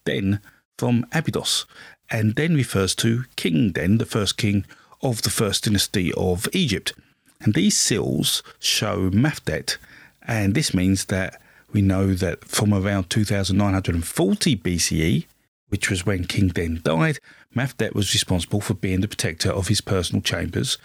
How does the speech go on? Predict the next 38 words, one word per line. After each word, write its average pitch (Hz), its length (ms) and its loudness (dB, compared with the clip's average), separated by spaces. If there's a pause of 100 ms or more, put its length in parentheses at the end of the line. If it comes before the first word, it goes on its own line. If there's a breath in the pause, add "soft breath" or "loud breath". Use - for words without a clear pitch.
(280 loud breath)
and - 100 2
so 139 340 2 (280 loud breath)
linked - 560 -2
with 95 280 -2
the 113 120 -2
dead, 120 280 -4 (280 loud breath)
implying 139 400 2
he 139 120 6
was 135 160 2
now 143 380 6 (280 loud breath)
linked 139 360 0
at 110 100 -2
this - 240 0
time 92 280 0
with 107 180 -2
protecting 101 680 0 (320 loud breath)
someone's 92 360 -2
home, 127 380 2
their 85 200 0 (340)
domicile, 107 520 0
if 90 120 0
you 104 60 2
will. 151 280 2 (680 soft breath)
And 147 180 2
all 185 300 2
this 143 380 0
gives 110 220 -2
us 101 120 2
evidence 98 340 0
that - 300 -2
five 110 280 -2
thousand 92 360 0
years 104 180 0
ago, 95 300 -2 (480 soft breath)
cats - 380 -4
were 101 200 2
firmly 107 800 2
established - 760 -4